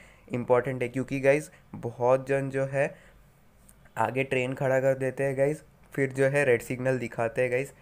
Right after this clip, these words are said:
ऐसा करने से guys कुछ मतलब नहीं होता है guys। आगे जाकर जो है अगर train अगर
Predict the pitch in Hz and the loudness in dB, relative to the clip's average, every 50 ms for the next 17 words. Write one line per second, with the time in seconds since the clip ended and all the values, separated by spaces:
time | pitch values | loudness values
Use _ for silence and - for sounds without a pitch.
0 | - - - 113 113 - 135 135 135 135 127 131 127 127 - 135 127 127 127 127 | -14 -4 0 0 2 2 2 2 2 2 0 0 -4 -4 -4 -2 0 0 -2 -2
1 | - - 139 - - 127 113 - - 123 120 120 127 123 120 120 113 - 123 120 | -2 -8 -8 -6 -4 -4 -4 -2 0 -2 -2 -2 -2 -4 -4 -4 -2 -2 -2 -2
2 | 117 123 131 131 - - - - - - 117 120 120 123 123 123 127 123 - 131 | 0 -2 -4 -6 -8 -16 -20 -10 -2 2 2 2 2 0 0 0 0 0 0 -4
3 | 127 123 127 127 127 127 123 127 123 - 123 120 123 120 123 120 123 123 | -2 0 -2 0 0 2 0 0 0 0 0 0 0 0 -2 -2 -2 -2